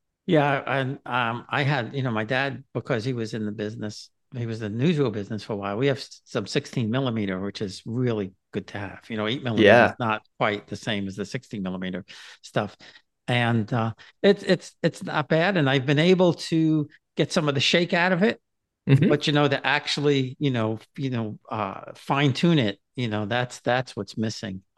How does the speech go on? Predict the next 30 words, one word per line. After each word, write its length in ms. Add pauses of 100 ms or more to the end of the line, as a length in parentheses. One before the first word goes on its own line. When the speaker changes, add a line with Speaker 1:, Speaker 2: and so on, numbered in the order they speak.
Speaker 1:
Um, 340
but 100
I'm 120
Speaker 2:
Yeah. 60
Speaker 1:
working 260
on 160
a 40
project. 440
I, 260
I, 200
I 120
have 380 (580)
videos 460
from, 360 (180)
mm, 400 (560)
mm, 220
six 340
or 120
eight 160
other 240
Italian 400
families 480
now, 280
and 80
I 40
wanna 220
put 180
together 380
a 80
little 320